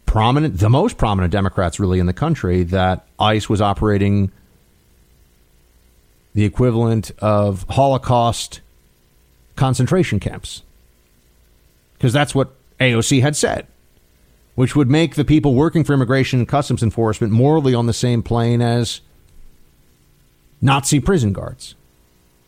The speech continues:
at the concentration camps. And if somebody really believed that, and remember, they've, she's never apologized, they've doubled down on it, they haven't walked away from that unbelievably reckless, stupid slander.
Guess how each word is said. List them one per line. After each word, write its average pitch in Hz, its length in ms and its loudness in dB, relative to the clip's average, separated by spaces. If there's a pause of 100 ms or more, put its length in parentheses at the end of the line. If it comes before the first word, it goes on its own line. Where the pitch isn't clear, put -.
(220)
at 101 120 -4
the 110 40 0
concentration 92 680 -4
camps. - 380 -20 (840)
And 139 140 2
if 127 60 0
somebody 175 320 2
really 147 220 4
believed 156 500 4
that, 113 180 2
and 113 80 0
remember, 196 240 2
they've, 120 340 0
she's 131 180 0
never 107 200 2
apologized, 160 640 2
they've 120 180 0
doubled 123 280 2
down 220 260 4
on 95 220 0
it, 78 80 -8
they 123 100 2
haven't 139 220 2
walked 123 260 0
away 131 300 2
from 107 180 -2
that 98 260 -2 (720)
unbelievably 151 1200 4
reckless, 101 720 -2 (640)
stupid 123 720 2
slander. 95 540 -4